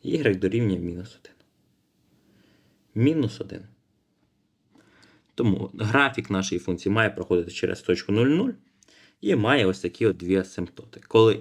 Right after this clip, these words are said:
ікс прямує до плюс нескінченності, рухаємось вправоруч нескінченно далеко,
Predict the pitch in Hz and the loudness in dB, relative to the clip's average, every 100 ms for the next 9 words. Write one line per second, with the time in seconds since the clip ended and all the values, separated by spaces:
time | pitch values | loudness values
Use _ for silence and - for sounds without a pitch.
0 | - 113 - - 95 92 90 95 98 87 | -4 -6 -6 -4 -2 0 -2 -2 -2 -2
1 | 87 98 110 135 143 - 135 139 135 - | -2 -4 -4 -2 -4 -2 -2 -2 -6 -2
2 | 120 117 95 90 - - - - 92 90 | 0 2 0 0 -6 -10 -2 -2 0 0
3 | 104 - 156 156 170 160 160 165 160 165 | 0 -2 -6 -4 -8 -2 -2 -2 -2 0
4 | 160 156 151 | 0 -4 -8